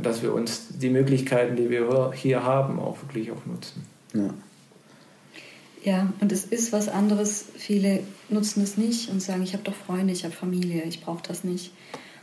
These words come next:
Speaker 3: Und es ist was komplett anderes, wenn da eine Person mit Fachwissen sitzt,
Speaker 2: Ja.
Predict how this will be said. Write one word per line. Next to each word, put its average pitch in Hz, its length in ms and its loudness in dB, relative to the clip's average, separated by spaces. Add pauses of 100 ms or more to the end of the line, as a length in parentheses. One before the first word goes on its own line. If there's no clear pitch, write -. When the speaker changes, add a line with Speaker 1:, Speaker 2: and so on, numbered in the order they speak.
(180)
Speaker 3:
Und 180 120 0
es - 80 -6
ist 202 360 0
was 185 160 -2
komplett 180 420 -2
anderes, 185 420 -2
wenn 180 180 0
da 175 360 -4
eine 180 120 -2
Person 180 800 -2
mit 185 160 -4
Fachwissen 220 560 -4
sitzt, - 580 -8
Speaker 2:
Ja. 202 200 0